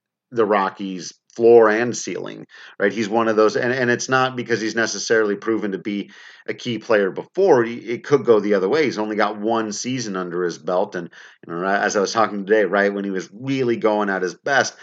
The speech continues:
that's when he got hurt. You know, wasn't quite able to get back to the sharpness that he had found in those kinda two months. And he,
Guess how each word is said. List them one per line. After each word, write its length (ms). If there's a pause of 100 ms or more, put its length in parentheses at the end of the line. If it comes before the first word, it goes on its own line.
(240)
that's 180
when 100
he 80
got 200
hurt. 520 (320)
You 80
know, 100 (140)
wasn't 380
quite 320
able 200
to 80
get 160
back 260
to 60
the 80
sharpness 720
that 200
he 240
had 140
found 480
in 100
those 220
kinda 320
two 220
months. 420
And 140
he, 120